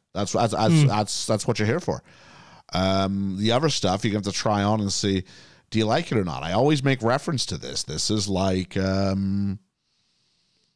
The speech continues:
Speaker 1: this is like, um, Degrassi, The Next Generation. This is like professional wrestling. This is like a number of things. This is like
Speaker 2: Hmm.
Speaker 1: the, this is like the new Star Wars movies,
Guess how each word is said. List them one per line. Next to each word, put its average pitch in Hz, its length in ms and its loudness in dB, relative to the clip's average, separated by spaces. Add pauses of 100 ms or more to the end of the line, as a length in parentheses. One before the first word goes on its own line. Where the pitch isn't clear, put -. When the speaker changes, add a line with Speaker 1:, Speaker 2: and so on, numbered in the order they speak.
(120)
Speaker 1:
this 95 220 -2
is 101 180 0
like, 101 600 2 (560)
um, 95 1300 -2
Degrassi, 131 580 0
The 107 80 2
Next 110 140 0
Generation. 113 500 0
This 85 160 -4
is 98 100 -2
like 107 120 0
professional 110 360 -2
wrestling. 98 360 0
This 92 140 -6
is 104 80 -4
like 107 120 0
a 107 80 0
number 113 200 0
of 87 60 -6
things. - 300 -16 (680)
This 123 100 0
is 135 40 4
like 143 100 4
Speaker 2:
Hmm. 131 40 2
Speaker 1:
the, 143 60 0
this 139 120 0
is 135 40 2
like 139 100 2
the 135 80 2
new 135 60 4
Star 147 260 2
Wars 90 200 2
movies, 64 340 -10